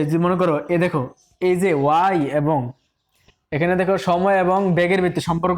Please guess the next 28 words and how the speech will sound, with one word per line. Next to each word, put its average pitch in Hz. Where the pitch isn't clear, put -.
কি, 156
যদি 151
সমানুপাতিক 185
হয় 131
তাহলেই 180
কিন্তু 202
গ্রাফটা 175
সরল 175
রেখা 170
হবে। 131
একটু 147
দাঁড়াও, 165
একটু 165
মুছে 165
নিই। 123
মনে 175
করো 175
এক্স 175
একটা 196
চলক, 185
ওয়াই 165
আর 175
একটা 175
চলক, 135
এ-, 180
এই 185
দুইটার 202
ভিতরে 202